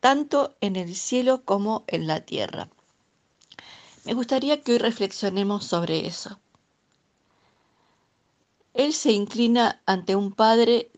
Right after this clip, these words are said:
de una familia. Y Dios es nuestro Padre. Y nosotros pertenecemos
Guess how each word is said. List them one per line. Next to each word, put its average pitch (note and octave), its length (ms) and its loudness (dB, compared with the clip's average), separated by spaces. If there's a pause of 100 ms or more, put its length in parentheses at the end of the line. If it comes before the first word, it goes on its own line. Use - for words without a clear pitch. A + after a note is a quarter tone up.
de F3 80 -2
una F#3+ 240 0
familia. F#3+ 680 -6 (2500)
Y G#3+ 140 -4
Dios B3 500 2
es A3 120 -4
nuestro G3+ 400 0
Padre. - 440 0 (1500)
Y A#3 80 0
nosotros C4+ 540 2
pertenecemos G#3 1300 -2